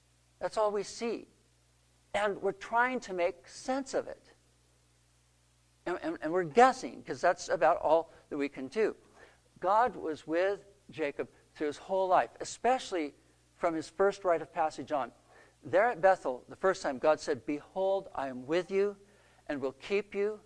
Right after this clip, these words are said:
wherever you go, for I will not leave you until I have done what I have promised you." God was there all along. But Jacob wasn't always aware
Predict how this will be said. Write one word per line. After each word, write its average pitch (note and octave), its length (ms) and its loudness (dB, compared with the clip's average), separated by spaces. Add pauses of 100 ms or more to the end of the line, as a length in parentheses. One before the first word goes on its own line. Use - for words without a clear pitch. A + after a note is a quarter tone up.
(160)
wherever F#3 520 2
you E3 180 0
go, C#3 400 6 (520)
for - 180 2
I D#3 140 4
will D#3 140 0
not F3+ 340 2
leave D#3+ 220 -2
you D#3 180 -2 (160)
until F#3 360 2
I G#3 180 6
have C3+ 240 -2
done F3+ 240 2
what C#3+ 160 -2
I F3+ 160 2
have E3+ 200 -12
promised E3 540 0
you." - 220 -14 (1800)
God G#3+ 160 -4
was A3 140 -6
there A#3+ 180 4 (160)
all B3+ 580 2
along. G3 520 0 (800)
But F#3 160 -2
Jacob A3+ 340 0
wasn't F#3 300 0
always D#3 360 0 (220)
aware D3 600 4